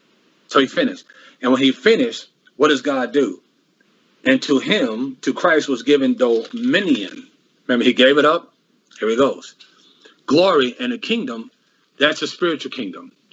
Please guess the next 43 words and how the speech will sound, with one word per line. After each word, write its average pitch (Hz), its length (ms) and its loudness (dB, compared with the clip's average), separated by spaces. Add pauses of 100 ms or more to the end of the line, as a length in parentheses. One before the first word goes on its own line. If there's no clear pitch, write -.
(200)
So 165 160 0
he's 147 140 2
reigning 175 480 0
on 143 140 -2
this 131 340 -2
earth, 131 380 0
but 135 120 -2
now 147 200 0
he 139 120 0
has 131 220 -4
a, 117 160 -4 (640)
you 147 140 2
know, 120 160 0
this 151 280 0
earth 156 300 2
belongs 135 340 -4
to 117 60 -12
him. 139 300 -2
But 117 320 -10
see, 139 180 0
glory, 151 480 4
here's 160 220 -2
a 143 60 -8
spiritual 135 320 -2
kingdom. 104 260 -6 (320)
"Glory 160 280 4
in 135 80 2
a 127 60 0
kingdom 147 420 -2
that 127 140 -2
all 143 240 -2
the 139 100 0
peoples, 131 380 -2
nations, 131 520 0
and, 123 320 -4 (640)
and 120 520 0
men 139 420 2 (400)
of 113 140 -4
every 135 180 6
language 131 480 0
might 120 380 -2
serve 131 440 0
him. 107 600 -6